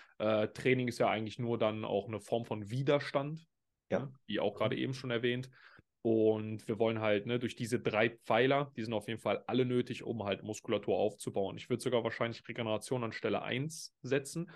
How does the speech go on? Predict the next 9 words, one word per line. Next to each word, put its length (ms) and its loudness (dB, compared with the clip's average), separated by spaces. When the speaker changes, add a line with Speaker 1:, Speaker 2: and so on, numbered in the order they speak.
Speaker 1:
weil 240 2
ohne 480 2
Regeneration 1120 2
findet 220 0
erstens 380 0
nicht 140 -8
der 60 -2
Muskelaufbauprozess 960 0
statt 380 2